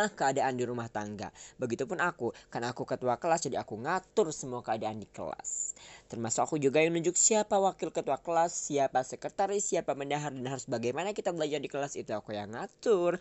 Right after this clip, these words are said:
So, jadi aku dipanggil Pak Hus. Tapi untuk yang manggil pertama dengan panggilan Pak Hus itu siapa namanya, aku sampai detik ini juga masih belum tahu,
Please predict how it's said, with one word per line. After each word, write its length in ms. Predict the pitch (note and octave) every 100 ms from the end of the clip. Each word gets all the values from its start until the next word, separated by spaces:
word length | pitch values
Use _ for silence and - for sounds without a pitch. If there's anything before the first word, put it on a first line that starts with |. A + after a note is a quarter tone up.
| - - -
So, 480 | - - E3 D3+ D#3+
jadi 240 | C3+ A2
aku 160 | A#2+ A#2+
dipanggil 400 | A2+ A2+ C#3+ E3
Pak 400 | - G2+ - -
Hus. 480 | C#3+ B2 - - - _ _ _ _ _ _ _ _ _ - - - - - -
Tapi 400 | - B3 A#3+ B3+
untuk 480 | B3+ A#3+ A#3+ G3+ A#3+ A#3
yang 480 | A3 G#3 G#3+ G#3+ G#3 - _ -
manggil 320 | F3+ F3+ E3+
pertama 400 | - - E3+ E3 - _ _ _ _ _ _ _ - - _
dengan 400 | D3 D#3 D#3 D3+
panggilan 500 | D#3 D3+ D3 D3+ C#3
Pak 120 | C#3 D3
Hus 120 | D3
itu 240 | - D3+ D3
siapa 400 | - D3 C#3 C#3+
namanya, 400 | C#3 C#3+ E3 E3+
aku 1000 | C3+ - _ - - - - - - G3
sampai 500 | - D3+ C3+ D3 C#3+
detik 400 | C3+ - D3 -
ini 240 | C#3 C#3+
juga 320 | B2+ B2+ A#2+
masih 800 | A#2+ C3 C#3 C#3 B2+ - D3+ B2+
belum 460 | A2 A#2+ A#2 A2+ A2
tahu, 260 | A#2+ A#2+